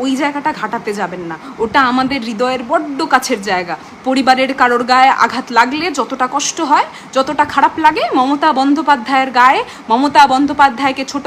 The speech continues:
করার প্রচেষ্টা আপনাদের যখন যখন করেন, তখন তখন হাস্যকরও লাগে এবং খারাপও লাগে যে আপনারা নিজেদেরকে কি মনে করছেন, কত বড় বেগুন মনে করছেন, কিন্তু বেগুনের কিন্তু দিন শেষে ভর্তাই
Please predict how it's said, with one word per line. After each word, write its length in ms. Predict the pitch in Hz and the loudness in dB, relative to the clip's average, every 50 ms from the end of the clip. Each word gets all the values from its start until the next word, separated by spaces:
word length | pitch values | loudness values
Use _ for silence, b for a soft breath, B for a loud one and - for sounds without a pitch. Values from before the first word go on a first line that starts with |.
| 302 - | -2 -2
করার 220 | 285 269 269 269 262 262 - | 0 0 0 0 -2 -4 -8
প্রচেষ্টা 440 | - 392 - 453 480 466 - - - 453 403 | -8 -4 -2 0 0 -2 -2 2 4 4 4
আপনাদের 340 | 415 - 392 403 370 403 381 311 | 4 2 -2 -2 0 -2 -2 -2
যখন 200 | 330 294 - 330 311 285 311 | -4 -2 -2 -2 -4 -4 -6
যখন 180 | 320 - 311 294 277 294 | -4 -4 -4 -4 0 0
করেন, 200 | 285 311 453 605 - B B B B B - | 0 0 -2 -6 -10 B B B B B -4
তখন 200 | 269 277 - 370 349 339 339 | -2 0 2 2 0 0 -2
তখন 200 | 320 - 349 339 330 269 - | -4 -2 0 0 0 0 0
হাস্যকরও 560 | 247 269 - - - 349 - 330 320 330 320 320 | -2 -2 -2 -6 -6 -2 0 0 0 0 2 0
লাগে 180 | 311 302 311 415 403 359 | 0 2 2 0 -2 0
এবং 140 | 285 311 302 302 285 - | 0 0 0 0 0 -2
খারাপও 300 | 262 247 240 - 233 226 214 | 0 0 0 0 0 0 0
লাগে 200 | 208 202 202 185 180 B B B 269 B 220 | 0 0 -2 -6 -8 B B B -12 B 0
যে 80 | 277 269 254 254 | 4 4 4 4
আপনারা 300 | 254 285 285 277 285 285 285 | 2 0 -2 0 0 2 2
নিজেদেরকে 440 | 277 269 285 247 294 294 285 302 294 285 - | 0 0 -2 -4 -4 -6 -6 -6 -8 -6 -4
কি 80 | 311 330 320 311 | -2 0 0 0
মনে 160 | 311 311 320 294 - | 0 -2 -2 -2 -2
করছেন, 380 | 349 392 381 - - 381 392 330 277 262 B B B B 254 | -4 -4 -2 -2 -2 -2 0 -2 -2 -6 B B B B -2
কত 120 | - - 349 311 | 0 0 0 0
বড় 120 | 311 311 330 311 262 | 0 0 0 0 -2
বেগুন 240 | 302 285 349 349 349 339 339 | -2 0 0 0 2 2 0
মনে 140 | 339 339 339 339 | 0 0 -2 -2
করছেন, 340 | 381 403 - - 370 381 370 359 339 B B B B - | -4 -4 -2 0 0 0 0 0 -2 B B B B -2
কিন্তু 180 | 285 294 302 254 226 | -2 0 0 0 -2
বেগুনের 360 | 240 233 247 311 359 403 392 330 370 | -2 -2 0 0 0 0 0 0 0
কিন্তু 180 | 359 330 359 330 269 | 0 0 0 0 0
দিন 100 | 311 330 339 320 | 2 2 2 2
শেষে 180 | 339 330 320 320 254 | 0 -2 -4 -2 0
ভর্তাই 360 | 277 320 311 - - 320 311 | 0 0 0 0 -4 -4 -2